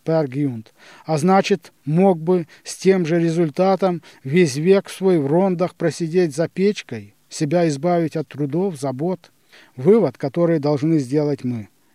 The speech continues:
Не направленная, не благословенная Богом житейская суета, тяжелый труд, не направленный на созидание, в конечном счете приносит те же результаты,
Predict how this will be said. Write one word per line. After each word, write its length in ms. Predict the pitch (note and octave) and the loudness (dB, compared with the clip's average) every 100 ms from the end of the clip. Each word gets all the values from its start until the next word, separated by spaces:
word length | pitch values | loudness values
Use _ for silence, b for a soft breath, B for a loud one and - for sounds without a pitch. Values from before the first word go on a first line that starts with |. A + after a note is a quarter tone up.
| _ | _
Не 120 | C#3+ | 0
направленная, 800 | D#3 D3+ F3+ G3+ E3+ C3+ B2 A2+ | 0 0 2 2 2 -2 -2 -8
не 260 | A#2+ D#3 D3 | -2 0 0
благословенная 920 | C3 D#3 D3 D#3+ E3 E3+ G3 F3+ D#3 C3+ | -2 -2 0 -2 0 2 2 2 -2 -2
Богом 480 | C3 E3+ C#3+ C3 - b | 0 -2 -2 -8 -10 b
житейская 640 | - C3 C3+ E3+ D3+ D#3 C#3+ | -8 -6 0 0 0 -4 -4
суета, 600 | - D3+ D3 F#3 F3+ B2 b b b | -2 -2 -2 -4 -4 -8 b b b
тяжелый 480 | - D3+ E3+ E3+ D#3+ | -4 0 2 2 0
труд, 320 | - F3+ G3 - | -2 -2 -2 -4
не 140 | B2+ | -4
направленный 640 | C#3 C#3+ E3 D#3+ D3+ C#3+ C#3+ | -2 -2 0 0 0 0 0
на 100 | C#3+ | -2
созидание, 800 | - D3+ D#3+ D3 E3 D3+ C3+ A#2+ b b | -4 -4 -4 -2 0 0 -2 -6 b b
в 100 | _ | _
конечном 540 | - E3 F3 - E3+ D#3 | -2 0 0 0 -2 -2
счете 420 | - G3+ G3 C#3+ | 0 0 0 -2
приносит 520 | C#3 D3+ E3 - C3 _ | -2 -2 -2 -4 -12 _
те 180 | - F3+ | 0 0
же 160 | D3+ | 2
результаты, 760 | D3 C#3+ D3 C3+ F#3+ F3 - G#2+ | -2 -2 -6 -4 -4 -6 -12 -20